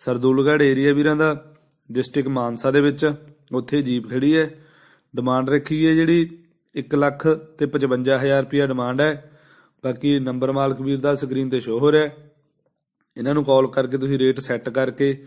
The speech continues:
ਜੀਪ ਖਰੀਦ ਸਕਦੇ ਹੋ, ਮੌਕੇ 'ਤੇ ਲੈਸ ਵੀ ਹੋ ਜਾਊਗਾ ਵੀਰੇ। ਸੋ ਨਾਲ ਹੀ ਵੀਰੇ ਜੀਪ ਖਰੀਦਣ ਵੇਲੇ ਡਾਕੂਮੈਂਟਸ ਦੀ ਵੈਰੀਫਿਕੇਸ਼ਨ ਜ਼ਰੂਰ ਕਰੋ ਤਾਂ ਕਿ ਕਿਸੇ ਮੇਰੇ ਵੀਰ ਨੂੰ ਕੋਈ ਦਿੱਕਤ ਨਾ ਆਵੇ। Thank you ਵੀਰੇ। Thank you ਵੀਰੇ।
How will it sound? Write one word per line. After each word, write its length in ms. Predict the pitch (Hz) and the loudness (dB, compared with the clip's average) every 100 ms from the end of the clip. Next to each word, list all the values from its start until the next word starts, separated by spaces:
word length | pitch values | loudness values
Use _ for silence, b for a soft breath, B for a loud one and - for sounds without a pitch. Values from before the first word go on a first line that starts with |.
| B B B _ | B B B _
ਜੀਪ 220 | 127 127 | -6 -4
ਖਰੀਦ 220 | 123 131 113 | -4 -6 -6
ਸਕਦੇ 340 | - 98 95 | -6 -8 -10
ਹੋ, 40 | 143 _ | -14 _
ਮੌਕੇ 260 | 123 135 139 | -6 -4 -2
'ਤੇ 100 | 139 | 0
ਲੈਸ 260 | 131 117 - | 0 -2 -4
ਵੀ 100 | 117 | -4
ਹੋ 120 | 113 | -4
ਜਾਊਗਾ 200 | 104 104 | -6 -8
ਵੀਰੇ। 180 | 98 - _ _ _ _ _ _ _ _ _ _ _ _ _ _ _ _ - | -10 -14 _ _ _ _ _ _ _ _ _ _ _ _ _ _ _ _ -8
ਸੋ 40 | |
ਨਾਲ 220 | 123 131 | -2 0
ਹੀ 60 | 147 | 2
ਵੀਰੇ 280 | 156 160 156 | 2 2 2
ਜੀਪ 300 | 131 139 131 | 0 -4 -2
ਖਰੀਦਣ 320 | 143 131 139 | -4 -2 0
ਵੇਲੇ 280 | 143 147 147 147 - _ _ - | 2 4 4 0 -14 _ _ -2
ਡਾਕੂਮੈਂਟਸ 460 | 127 127 139 135 | 0 0 -2 -2
ਦੀ 100 | 143 | 0
ਵੈਰੀਫਿਕੇਸ਼ਨ 580 | 139 139 151 139 143 147 | 2 2 0 -2 -2 -2
ਜ਼ਰੂਰ 280 | 139 135 127 | -2 -2 -2
ਕਰੋ 240 | 143 143 147 - - | 0 0 -2 -12 -4
ਤਾਂ 120 | 143 | -2
ਕਿ 120 | 135 | -2
ਕਿਸੇ 180 | 135 135 | -2 -2
ਮੇਰੇ 160 | 135 131 | -2 -2
ਵੀਰ 180 | 127 120 | -2 -4
ਨੂੰ 100 | 120 | -6
ਕੋਈ 100 | 143 | -4
ਦਿੱਕਤ 280 | 135 127 104 | -4 -6 -10
ਨਾ 140 | 98 | -10
ਆਵੇ। 140 | 95 - _ _ _ _ _ _ | -14 -18 _ _ _ _ _ _
Thank 260 | 127 120 - | -10 -8 -8
you 60 | |
ਵੀਰੇ। 160 | 101 95 - _ _ _ _ _ _ _ _ _ | -10 -12 -18 _ _ _ _ _ _ _ _ _
Thank 180 | 113 117 | -12 -4
you 60 | 147 | 0
ਵੀਰੇ। 240 | 151 160 | 2 2